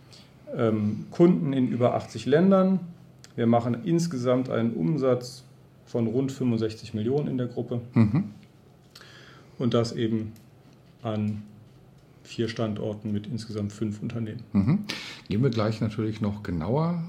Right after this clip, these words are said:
Speaker 2: aufs Unternehmen ein und auch natürlich auf die Controlling-Anforderungen im Unternehmen.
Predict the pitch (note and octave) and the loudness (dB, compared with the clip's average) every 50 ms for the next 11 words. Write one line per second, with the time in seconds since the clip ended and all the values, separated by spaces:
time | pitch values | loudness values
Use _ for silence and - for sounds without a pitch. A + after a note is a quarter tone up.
0 | - - C#3+ C#3+ - - - C#3+ B2+ A#2 B2+ B2 B2 B2+ C3+ C3+ C3 A2+ - A2+ | -6 -6 -8 -6 -6 -4 -2 -2 0 0 0 0 2 2 2 2 0 0 0 0
1 | A#2+ A#2+ A#2 G#2+ G2 F#2+ - F#2+ F2+ - G2+ F#2+ - - G#2+ G#2 G#2 G#2 G2+ F2+ | 2 2 2 0 0 -2 -4 -8 -6 -4 -4 -4 -2 -2 -2 -2 -2 -2 -6 -8
2 | - - F#2+ F#2 - - F2 E2+ - - - G2 A2+ C#3 D3+ C#3+ - - G#2+ B2 | -8 -8 -10 -8 -6 -6 -6 -6 -6 -6 -2 0 2 2 2 2 0 0 0 0
3 | D3 D3+ - - C3 C3 C#3+ C#3 C3+ B2+ C3 C3+ C3+ C3+ C3 C3+ C3+ C3 - B2 | 0 0 0 -2 -2 0 0 0 -2 -2 0 2 2 2 2 2 2 2 2 2
4 | B2+ B2+ B2 A#2 A2+ A#2+ A#2 A#2+ B2 B2+ B2+ C3+ | 2 2 2 0 2 4 4 6 6 6 4 2